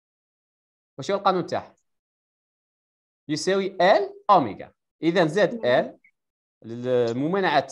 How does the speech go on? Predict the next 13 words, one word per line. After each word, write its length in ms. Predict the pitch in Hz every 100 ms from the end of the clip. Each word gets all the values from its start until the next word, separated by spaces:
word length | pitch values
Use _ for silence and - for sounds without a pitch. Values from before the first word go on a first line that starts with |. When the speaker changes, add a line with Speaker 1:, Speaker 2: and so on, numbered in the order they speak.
| -
Speaker 1:
الوشعة 500 | - 135 147 147 123
واش 160 | 156 165
يساوي؟ 420 | 139 - 131 156
يساوي 320 | 135 - 131
ذاتيتها 920 | 117 196 196 - 185 - 135 107 95 -
ال، 280 | 113 127 175 - _ _ -
ذاتية 300 | 165 175 185
واش 200 | 190 -
هي 140 | 170
الوحدة 320 | 165 147 139
تاعها؟ 320 | 135 135 117 156
هنري. 460 | 143 151 107 - _ _ _ _ _ -
ذاتيتها 1120 | 135 165 - 202 - 110 95 87 117 190 -